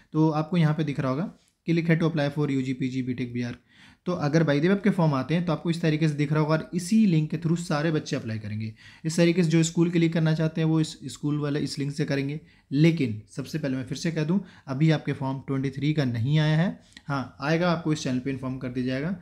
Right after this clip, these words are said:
इस चैनल को सब्सक्राइब करके रखिएगा। साथ ही आरसीए का भी बहुत ज़्यादा क्वेरी आ रहा है आज के टाइम में,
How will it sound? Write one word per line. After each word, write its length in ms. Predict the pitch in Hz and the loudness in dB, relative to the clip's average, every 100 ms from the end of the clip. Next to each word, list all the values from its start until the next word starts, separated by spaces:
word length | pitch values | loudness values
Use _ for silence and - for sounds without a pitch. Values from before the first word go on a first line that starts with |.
| - 151 | -10 -6
इस 140 | 151 | -4
चैनल 160 | 135 123 | -2 -2
को 100 | 135 | -2
सब्सक्राइब 400 | 135 - 131 127 | -4 -2 -2 -2
करके 280 | 123 113 113 | -6 -6 -6
रखिएगा। 320 | 107 110 110 - - | -6 -8 -10 -16 -12
साथ 280 | - 156 156 | 0 2 4
ही 60 | 190 | 4
आरसीए 440 | 170 170 165 170 | 4 2 4 4
का 140 | 170 156 | 2 2
भी 140 | 160 | 2
बहुत 200 | 143 147 | 2 0
ज़्यादा 400 | 147 - 110 147 | -2 -4 -6 -8
क्वेरी 340 | - 143 135 | -6 -4 -2
आ 140 | 139 131 | -2 -2
रहा 100 | 131 | -2
है 60 | |
आज 80 | 131 | -4
के 100 | 147 | -6
टाइम 160 | 120 127 | -4 -4
में, 200 | 165 | -4